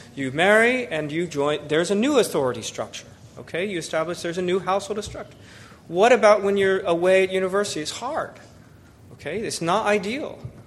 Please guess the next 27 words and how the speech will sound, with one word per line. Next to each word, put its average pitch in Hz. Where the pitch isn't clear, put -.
It's 131
not 180
ideal. 220
And 139
you 160
have 180
to 190
be 170
doubly 214
on 180
your 170
guard 190
then, 151
because 175
what 196
is 175
ordinarily 196
going 175
to 170
happen 220
to 175
you 202
is 170
what's 180
going 180
to 170
happen 170